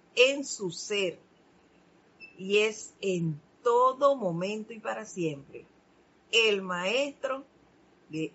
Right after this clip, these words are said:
esta condición ahora. El mango está en tus manos,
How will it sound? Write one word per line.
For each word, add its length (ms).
esta 500
condición 800
ahora. 480
El 160
mango 380
está 320
en 140
tus 220
manos, 460